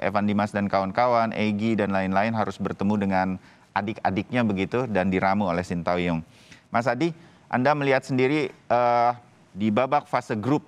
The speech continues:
begitu ya. Saya harus jujur aja Mas Adi dan Kurniawan, ketika babak pertama Kamboja, saya agak kesel-kesel loh lihat timnas ini sering salah oper dan lain-lain begitu. Tapi saya setuju dengan Kurniawan bahwa kemudian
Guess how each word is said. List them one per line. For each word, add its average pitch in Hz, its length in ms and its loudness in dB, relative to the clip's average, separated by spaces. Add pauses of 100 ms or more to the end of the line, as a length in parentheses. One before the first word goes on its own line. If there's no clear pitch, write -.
begitu 95 240 -4
ya. 95 240 0 (320)
Saya 160 240 0
harus 139 160 -8
jujur 120 240 0
aja 143 320 0
Mas 113 160 -2
Adi 110 240 -2
dan 107 160 -2
Kurniawan, 104 560 -2
ketika 113 560 0
babak 110 560 0
pertama 110 480 -4
Kamboja, 117 640 0 (320)
saya 160 160 -2
agak 135 240 -2
kesel-kesel 143 480 -2
loh 104 160 0
lihat 95 240 -2
timnas 107 320 -2
ini 110 160 -2
sering 127 320 -4
salah 117 320 0
oper 127 480 -2
dan 110 160 0
lain-lain 107 480 0
begitu. 92 240 -4
Tapi 113 400 -2 (640)
saya 139 400 0
setuju 135 320 -2
dengan 117 240 0
Kurniawan 104 400 0
bahwa 104 160 0
kemudian 123 560 0